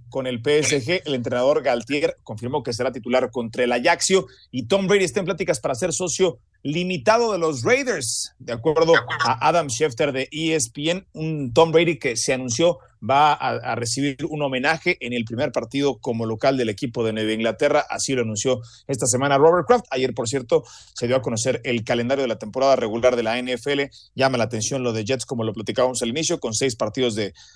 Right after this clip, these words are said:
de prime time, eh, se suma Black Friday al calendario de partidos unitarios, se va a jugar en, en Jueves Negro, en, en Viernes Negro, quiero decir, y además,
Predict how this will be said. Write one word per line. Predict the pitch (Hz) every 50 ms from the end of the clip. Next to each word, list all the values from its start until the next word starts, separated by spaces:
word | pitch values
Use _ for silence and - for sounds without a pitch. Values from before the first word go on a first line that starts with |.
| _ _
de | - 104 117 113 113 110 110 107 104 104 -
prime | - 135 143 147 143 131 113
time, | 165 165 180 196 196 196 196 -
eh, | 147 135 127 123 123
se | - - - 135 123
suma | 117 - 185 185 170 170 147 135
Black | 135 143 151 - - -
Friday | - 147 147 170 165 156 127
al | 120 117 113
calendario | 117 123 117 117 117 139 147 156 127
de | 120
partidos | - 127 - - 143 139 127 - -
unitarios, | 117 117 113 113 156 165 160 - -
se | - - - 120
va | 113 135
a | 139
jugar | - - 123 120 127 135
en, | 127 113 110 - -
en | 117 113
Jueves | 160 151 156 147
Negro, | 135 170 180 175 180 196 208 202 - - - - -
en, | - 123 131 135 120
en | 131 135
Viernes | 135 165 175 170 160 143 127
Negro, | 165 175 180 175 147
quiero | - 175 165 165
decir, | 139 - - 180 214 233 - -
y | 190 190 226
además, | 247 220 196 180 196 240 254 - -